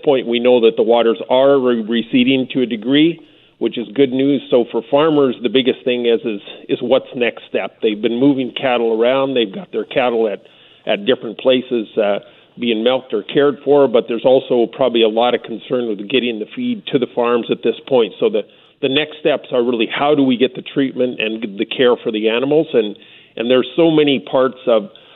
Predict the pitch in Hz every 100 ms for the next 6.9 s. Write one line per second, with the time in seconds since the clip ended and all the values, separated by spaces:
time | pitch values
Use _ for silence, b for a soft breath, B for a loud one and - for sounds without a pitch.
0 | b 123 110 131 123 - 117 113 107 117
1 | 120 110 - 143 127 - 139 131 123 113
2 | 110 117 117 113 165 - 127 117 107 117
3 | 120 117 104 117 104 117 135 131 120 -
4 | 120 - 131 - 107 101 131 131 131 127
5 | - b b b - 113 123 143 135 -
6 | 135 131 127 107 98 104 - 165 160